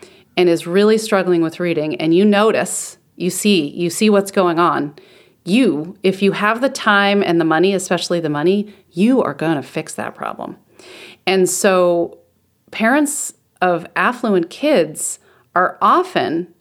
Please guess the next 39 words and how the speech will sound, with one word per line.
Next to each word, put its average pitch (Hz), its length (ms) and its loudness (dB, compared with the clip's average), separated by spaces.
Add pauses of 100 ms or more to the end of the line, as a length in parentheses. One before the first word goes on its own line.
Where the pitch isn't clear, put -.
at 196 140 -4
great 269 340 0
emotional 202 720 2
and 185 240 2
financial 180 460 0
cost - 640 -4 (300)
finding 262 480 0
a 220 60 2
way 214 180 4
to 202 80 4
make 175 160 2
sure 180 140 -2
their 156 120 0
kids 160 240 -4
are 151 60 -4
taught 156 220 -2
how 160 100 -2
to 151 80 -4
read, 185 380 -4 (400)
but 170 140 0
lots 214 220 2
of 226 100 -2
kids 190 180 -2 (100)
aren't. - 400 -8 (300)
So 214 160 0
if 202 80 -2
schools 254 340 2
aren't 240 200 2
teaching 208 280 0
kids 185 220 -2
how 175 120 -4
to 165 80 -2
read, 160 500 0 (460)
some 220 180 0
kids 262 180 0
don't 220 140 4
have 202 140 2
a 180 60 2
backup. - 580 -8